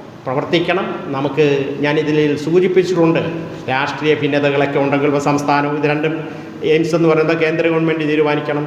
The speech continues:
അതിന് ഭൗതിക സൗകര്യം ഒരുക്കി കൊടുക്കേണ്ടത് സ്റ്റേറ്റ് ഗവൺമെന്റിന്റെ കടമയാണ്. അപ്പൊ ഇവര് രാഷ്ട്രീയമായിട്ട് "ഞങ്ങളതല്ല,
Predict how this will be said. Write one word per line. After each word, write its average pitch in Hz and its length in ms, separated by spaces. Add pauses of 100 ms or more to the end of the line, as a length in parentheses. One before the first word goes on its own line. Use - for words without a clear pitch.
(100)
അതിന് 160 220
ഭൗതിക 156 320
സൗകര്യം 151 340
ഒരുക്കി 151 280
കൊടുക്കേണ്ടത് 147 420
സ്റ്റേറ്റ് 139 340
ഗവൺമെന്റിന്റെ 160 560
കടമയാണ്. 147 440 (680)
അപ്പൊ 143 100 (100)
ഇവര് 165 180 (120)
രാഷ്ട്രീയമായിട്ട് 185 840 (160)
"ഞങ്ങളതല്ല, 165 540